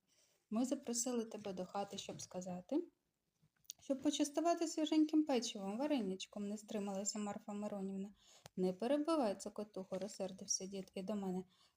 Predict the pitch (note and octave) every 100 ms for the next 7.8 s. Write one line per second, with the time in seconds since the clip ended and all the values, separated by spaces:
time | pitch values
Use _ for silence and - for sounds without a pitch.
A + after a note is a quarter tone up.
0 | _ G#3+ G#3 G#3 G3+ F#3+ F#3+ A#3 B3 F3+
1 | F#3 F3+ F#3 G3 - A#3 E4 E4 A#3+ -
2 | B3+ A#3 G3 F#3+ F#3 B3 B3 - G#3+ G3+
3 | - G3 G3+ G3+ F#3 G3 F#3+ - G#3+ F#3+
4 | F3+ - F#3+ B3 D4 D4 G#3+ F#3+ G3 -
5 | F#3+ F#3 G3+ C#4+ D4 A#3 G3+ G3 G3+ G3
6 | A3+ C4+ C4 F#3 F3+ G#3 A#3+ - G#3+ G#3
7 | G#3 G#3 G#3 A3 - F3+ F3+ F3+